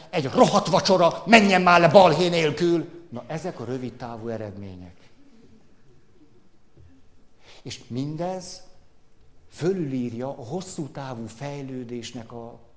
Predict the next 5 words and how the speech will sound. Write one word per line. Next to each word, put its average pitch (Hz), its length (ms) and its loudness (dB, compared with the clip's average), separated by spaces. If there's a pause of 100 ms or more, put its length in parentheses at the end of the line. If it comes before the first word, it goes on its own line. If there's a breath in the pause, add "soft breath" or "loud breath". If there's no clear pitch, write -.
(140)
közegét 120 580 -10
vagy 110 160 -16
lehetőségét. 98 1040 -16
Felülírja. 107 840 -14 (3000 soft breath)
Emlékszem, 151 800 -8